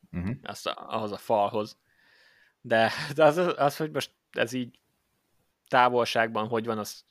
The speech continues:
Speaker 2: azt nem mondom meg pontosan. Úgyhogy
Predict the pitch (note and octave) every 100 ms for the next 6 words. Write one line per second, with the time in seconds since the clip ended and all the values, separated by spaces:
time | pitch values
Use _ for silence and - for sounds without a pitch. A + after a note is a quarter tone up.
0 | - - - - - _ - - - -
1 | G#2+ G2 F#2 F#2+ F#2+ F#2 F#2 G2+ G2+ F#2+
2 | - - - _ _ - - - - -
3 | G#2+ - _ - G#2+ G#2